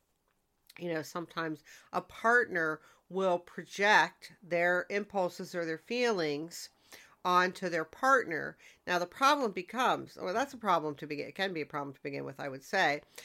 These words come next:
but it becomes magnified if the partner then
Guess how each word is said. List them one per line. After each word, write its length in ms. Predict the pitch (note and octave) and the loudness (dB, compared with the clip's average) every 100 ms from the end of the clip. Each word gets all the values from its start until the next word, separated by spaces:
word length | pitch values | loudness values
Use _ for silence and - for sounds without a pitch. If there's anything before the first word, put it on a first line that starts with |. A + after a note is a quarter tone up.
| - _ | -20 _
but 180 | F#3 - | -2 0
it 200 | F#3+ - | -6 -8
becomes 460 | - - F3 D#3+ | -12 -4 -4 -4
magnified 840 | D#3 F#3 G3+ G3+ F#3 - D3+ D3 - | -4 2 2 2 -4 -4 -2 -2 -4
if 180 | F3 F3 | -8 -8
the 100 | E3 | -12
partner 400 | - A3+ G3 E3 | -4 -4 -2 -4
then 320 | D#3 D3+ D3 | -4 -4 -6